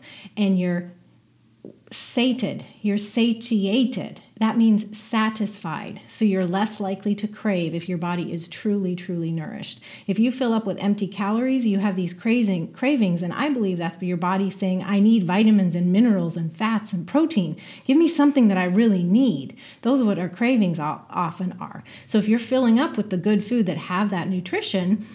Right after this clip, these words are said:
you're less likely to crave. The other part to this is getting rid of the, those,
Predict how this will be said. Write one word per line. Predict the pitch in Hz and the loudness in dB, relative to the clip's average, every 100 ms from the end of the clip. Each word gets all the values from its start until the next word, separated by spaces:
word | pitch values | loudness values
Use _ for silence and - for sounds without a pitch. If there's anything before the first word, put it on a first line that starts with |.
| - - - | -20 -12 0
you're | 214 | 4
less | 208 220 - | 4 2 0
likely | 185 180 180 | -2 -2 -4
to | 175 | -4
crave. | 160 - 196 147 135 - - - - - _ _ - - - _ _ - | -8 -4 -4 -4 -6 -14 -20 -20 -20 -20 _ _ -20 -20 -20 _ _ -8
The | 190 202 208 | 0 0 4
other | 226 247 | 4 2
part | 240 220 - | 2 0 2
to | 214 | 0
this | 185 185 | 0 -2
is | - 165 | -4 -8
getting | 170 202 196 175 | -2 2 4 2
rid | 165 190 | 0 0
of | 185 190 175 165 - 175 | -2 -4 -6 -6 -10 -8
the, | 175 160 139 | -6 -6 -8
those, | - 180 170 165 | -6 -4 -4 -6